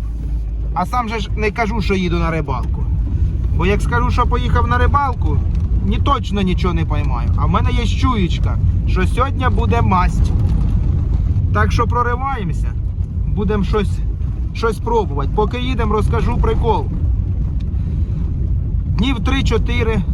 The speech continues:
товариш, дивлюся, с-, пішов у рибацький магазин. Дзвоню,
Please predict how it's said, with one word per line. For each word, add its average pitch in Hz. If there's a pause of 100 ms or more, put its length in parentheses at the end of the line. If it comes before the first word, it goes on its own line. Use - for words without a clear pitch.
(100)
товариш, 220 (140)
дивлюся, 214
с-, - (180)
пішов 220
у 208
рибацький 196
магазин. 175
Дзвоню, 233